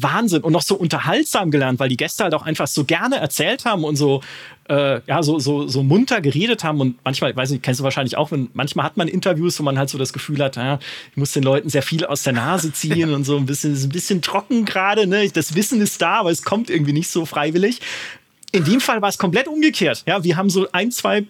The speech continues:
drei Fragen in den Raum geworfen und die haben erzählt und erzählt und mit einer Leidenschaft erzählt, auch über dieses Dino-Thema.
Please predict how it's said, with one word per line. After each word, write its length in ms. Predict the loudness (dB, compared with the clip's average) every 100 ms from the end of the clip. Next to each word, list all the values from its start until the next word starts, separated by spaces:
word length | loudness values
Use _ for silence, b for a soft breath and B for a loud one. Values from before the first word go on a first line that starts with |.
| _
drei 260 | -2 0
Fragen 440 | 0 0 0 0 0
in 100 | 0
den 100 | 2
Raum 220 | 2 2
geworfen 520 | 2 4 4 2 -2
und 260 | 0 0 0
die 140 | -2
haben 260 | 0 -2 -2
erzählt 800 | -2 -6 -8 -4 0 2 0 0
und 140 | -4
erzählt 640 | -4 -6 -6 -2 0 2 0
und 80 | 0
mit 140 | 0
einer 160 | 2 2
Leidenschaft 640 | 0 0 -2 0 -2 -2
erzählt, 400 | -4 0 0 0
auch 100 | 0
über 140 | 0 0
dieses 260 | 0 -4
Dino-Thema. 720 | -2 0 0 0 0 2 0